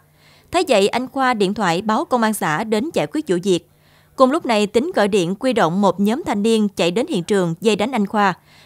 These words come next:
Mặc dù anh Khoa đã bỏ chạy, nhưng các đối tượng vẫn đuổi theo và dùng hung khí tiếp tục đánh anh Khoa, gây thương tích nặng rồi bỏ chạy. Anh Khoa được đưa đến bệnh viện cấp cứu kịp thời. Hiện vụ án đang được tiếp tục điều tra,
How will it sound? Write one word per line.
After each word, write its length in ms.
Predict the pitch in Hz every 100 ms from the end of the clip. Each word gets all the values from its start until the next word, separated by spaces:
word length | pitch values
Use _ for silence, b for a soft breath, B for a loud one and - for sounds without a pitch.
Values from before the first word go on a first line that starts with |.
| b
Mặc 180 | 233 226
dù 200 | 220 247
anh 180 | 240 277
Khoa 280 | 269 277 262
đã 160 | 196 185
bỏ 140 | 202
chạy, 360 | - 196 156 -
nhưng 220 | 226 233 220
các 160 | 311
đối 120 | 320
tượng 320 | 349 196 170 190
vẫn 200 | 185 208
đuổi 140 | 202
theo 300 | 262 226 214 - b
và 160 | 233 226
dùng 240 | 208 226
hung 160 | 254 254
khí 260 | 240 285
tiếp 240 | 339 359 -
tục 200 | 185 -
đánh 160 | 240
anh 160 | 320 214
Khoa, 280 | 220 208 196 b b
gây 200 | 220 208
thương 160 | 240
tích 160 | 208 349
nặng 280 | 208 147 180
rồi 180 | 196 170
bỏ 140 | 175
chạy. 300 | - 180 147 - b b b
Anh 180 | - 233
Khoa 240 | 247 220
được 240 | 202 208 226
đưa 100 | 240
đến 260 | 220 339
bệnh 160 | 214 170
viện 180 | 180 151
cấp 240 | - -
cứu 200 | 208 302
kịp 200 | - 175
thời. 240 | 190 170 135 _ _ _ _ _ _ _ _ _ _
Hiện 240 | - 277 311
vụ 120 | 208
án 280 | - 233 359
đang 180 | 285 233
được 220 | 196 -
tiếp 160 | 349 311
tục 160 | 202
điều 120 | 196
tra, 280 | 170 208 208